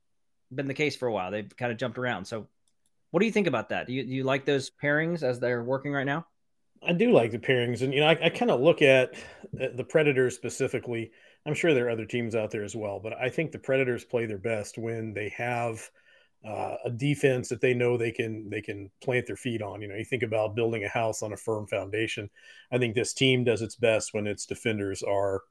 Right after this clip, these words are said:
Speaker 2: <clears throat> kinda locked in. And I don't necessarily mean just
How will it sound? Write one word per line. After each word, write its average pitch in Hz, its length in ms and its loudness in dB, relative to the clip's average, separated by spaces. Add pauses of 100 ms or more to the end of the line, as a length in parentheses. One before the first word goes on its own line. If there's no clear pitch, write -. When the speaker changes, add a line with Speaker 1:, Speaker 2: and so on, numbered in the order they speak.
(160)
Speaker 2:
<clears throat> - 240 -8
kinda 123 480 0
locked 110 380 0
in. 113 280 0 (380)
And 156 80 4
I 165 40 8
don't 151 160 6
necessarily 117 760 2
mean 117 480 0
just 110 380 -2